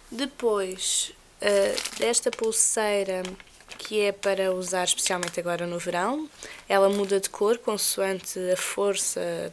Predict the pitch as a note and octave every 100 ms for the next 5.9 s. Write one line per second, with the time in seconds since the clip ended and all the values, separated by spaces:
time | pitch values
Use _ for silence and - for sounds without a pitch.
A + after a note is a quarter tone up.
0 | - F3+ E3+ F#3 - E3+ F3 G#3+ - -
1 | - - - - - - - G#3 G3+ G3
2 | - - B3 B3 A3+ A3 - A3+ G#3+ A3+
3 | - G#3+ G3+ G3 G3+ - G#3 - - G#3+
4 | G#3 G3 G3 G3 F#3+ F#3 G3 F#3+ F#3 F#3
5 | F#3+ F#3+ - - - G#3 G3 -